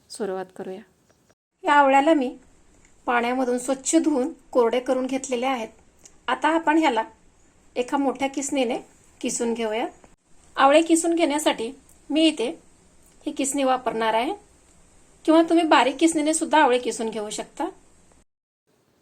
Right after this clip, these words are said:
मी इथे हा आवळा बघा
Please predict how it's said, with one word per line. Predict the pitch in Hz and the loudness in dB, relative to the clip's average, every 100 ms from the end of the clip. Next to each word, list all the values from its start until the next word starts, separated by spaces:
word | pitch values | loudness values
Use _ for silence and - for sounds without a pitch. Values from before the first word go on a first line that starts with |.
| _ _ _ _ _ _ _ _ - | _ _ _ _ _ _ _ _ -6
मी | 254 294 | -2 -2
इथे | 254 254 | -2 -4
हा | 240 233 | -2 0
आवळा | 214 220 381 - _ _ - | 2 0 -4 -10 _ _ -6
बघा | 233 226 | -4 -4